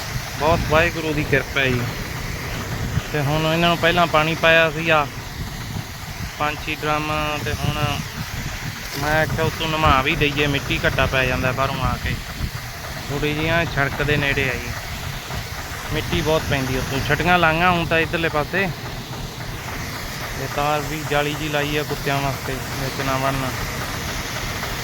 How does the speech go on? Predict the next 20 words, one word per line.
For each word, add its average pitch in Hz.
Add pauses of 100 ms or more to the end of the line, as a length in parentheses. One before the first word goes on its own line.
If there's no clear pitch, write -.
(920)
ਵਾਹਿਗੁਰੂ 175
ਦੀ 165
ਬੜੀ 156 (100)
ਕਿਰਪਾ, 147
ਸਬਜ਼ੀ 143
ਬਹੁਤ 180
ਲੈਂਦੀ 175
ਆ। 127 (1900)
ਤੇ 143 (420)
ਬਿਨਾਂ 156
ਰੇਹ 170
ਸਪਰੇਅ 156
ਤੋਂ, 143 (1800)
ਇਕੱਲੀ 139
ਰੂੜੀ 147
ਦੀ 147
ਖਾਦ 135
ਪਾ 139
ਕੇ। 139
ਤੇ 139